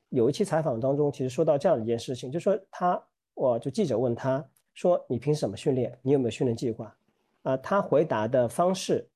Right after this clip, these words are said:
基本上跟杰夫是一样的，就说：“哎，我今天心情好，天气特别好，我出去就多跑一跑。如果今天心情不好，我就不跑。”大家可以去查一下啊，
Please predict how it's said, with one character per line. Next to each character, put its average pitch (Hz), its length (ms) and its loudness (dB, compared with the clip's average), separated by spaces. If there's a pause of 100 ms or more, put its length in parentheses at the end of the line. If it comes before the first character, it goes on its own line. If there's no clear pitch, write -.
(340)
基 214 160 0
本 143 140 2
上 131 160 0
跟 131 120 -2
杰 123 140 -2
夫 123 100 -6
是 120 140 -8
一 104 60 -2
样 107 200 0
的， 110 160 -14
就 165 120 -2
说 170 180 2
：“哎， 180 100 0 (200)
我 117 280 0
今 190 160 2
天 185 140 0
心 196 180 2
情 185 120 4
好， 143 320 -6
天 202 180 0
气 208 80 4
特 165 140 2
别 120 120 0
好， 104 240 -8 (380)
我 127 140 2
出 156 160 0
去 147 120 0
就 127 80 -2
多 147 200 2
跑 117 180 -6
一 123 60 -4
跑。 - 180 -18 (400)
如 226 140 6
果 180 100 6
今 214 140 4
天 214 100 4
心 226 160 0
情 240 100 2
不 - 80 0
好， - 240 -8 (200)
我 113 340 0
就 - 260 2 (140)
不 202 80 0
跑。” - 220 -6 (960)
大 160 140 2
家 147 100 2
可 147 80 -2
以 131 60 0
去 127 60 0
查 104 200 -10
一 113 40 -6
下 123 120 -6
啊， 123 200 -8